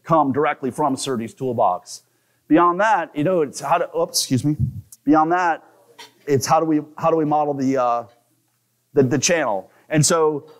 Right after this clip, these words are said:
you know, um, you know, obviously you can get S parameters from different sources. You know, the other product that we offer for doing for generating S parameters is R F P C B Toolbox. With R F P C B Toolbox, you can actually, um, there's high fidelity electromagnetic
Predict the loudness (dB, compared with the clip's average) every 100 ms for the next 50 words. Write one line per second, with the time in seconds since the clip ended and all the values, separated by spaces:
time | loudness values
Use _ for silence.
0 | -2 2 4 2 -2 -4 0 0 0 -6
1 | -8 -16 _ -2 2 4 4 2 0 0
2 | 0 0 0 -2 -4 -2 -2 -4 -4 -2
3 | -2 -2 -2 0 0 0 -2 -2 -8 _
4 | _ _ 2 4 2 0 -4 -2 0 0
5 | 0 -2 -2 -2 -2 0 0 0 -2 -2
6 | -4 -8 _ 0 2 2 -2 -6 -10 _
7 | -4 0 2 2 0 -2 -4 -2 -2 0
8 | -2 -4 -6 -6 -6 -4 0 0 0 -2
9 | -2 0 -2 0 -2 2 0 0 -4 0
10 | 0 -2 -4 -4 -2 -2 0 2 2 0
11 | -2 -10 _ _ -2 0 2 0 0 -6
12 | -4 -2 -2 -4 -2 0 0 -2 -2 -8
13 | -16 _ -10 0 0 2 0 0 0 -2
14 | -4 -4 -4 -6 -10